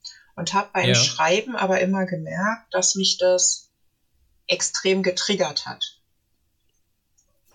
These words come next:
Speaker 1: Ähm, also triggern ist ja, äh, dass man so alte Wunden wieder aufreißt, nenn ich's jetzt mal,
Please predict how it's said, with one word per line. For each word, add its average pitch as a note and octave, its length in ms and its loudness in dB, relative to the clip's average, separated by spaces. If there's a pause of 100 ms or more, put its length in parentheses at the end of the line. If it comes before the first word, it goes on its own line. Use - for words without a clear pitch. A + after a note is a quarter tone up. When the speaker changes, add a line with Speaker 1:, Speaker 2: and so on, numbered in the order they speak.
(120)
Speaker 1:
Ähm, E3 380 0
also - 220 0
triggern G3 400 2
ist F3+ 180 2
ja, E3+ 360 2
äh, F3 480 0 (220)
dass F3 200 0
man F3+ 140 0
so - 120 2
alte E3+ 340 0
Wunden F#3 280 0
wieder E3+ 240 0
aufreißt, C#3+ 680 0
nenn - 120 -2
ich's D3 160 0
jetzt - 280 -2
mal, C#3+ 200 -2